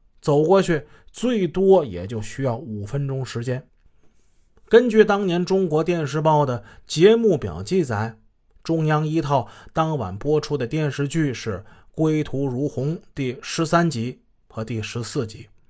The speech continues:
电视剧开始的时间是九点五十五分，两集电视剧播完之后，科技博览开始的时间是二十一点四十九分。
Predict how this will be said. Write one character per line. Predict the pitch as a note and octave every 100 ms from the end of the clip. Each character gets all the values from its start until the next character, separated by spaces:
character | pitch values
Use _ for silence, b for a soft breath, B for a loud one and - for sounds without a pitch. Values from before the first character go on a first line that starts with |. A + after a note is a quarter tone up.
| _ - - _ -
电 | A#3 A#3+
视 | F#3 F3+
剧 | F3+
开 | D3+ F3 E3
始 | - G2+
的 | F#2
时 | -
间 | D3 D#3+
是 | D3 A2+ B B B -
九 | D3+ C#3
点 | D#3 E3
五 | A2+ F2+
十 | D#3
五 | G#2+
分， | G#2+ D3 F3 - _ _ _ _
两 | B2+ D3 D3 D3+
集 | D#3 G3
电 | G3 E3
视 | D3
剧 | C#3+ C3+
播 | E3+ E3
完 | C3+ E3
之 | E3+
后， | E3 D#3 G#2+ B B B -
科 | - A#3 G#3+
技 | F#3+ D3+
博 | C#3+ F3
览 | G#2+ F2+
开 | F#2+ - D3+
始 | D3 D#2+
的 | F2
时 | - C3+
间 | D3 D3
是 | - E2+
二 | - E3
十 | C3+ C#3+
一 | D3+
点 | B2 F#2+
四 | - A#2+
十 | C#3
九 | A#2 -
分。 | C3 D#3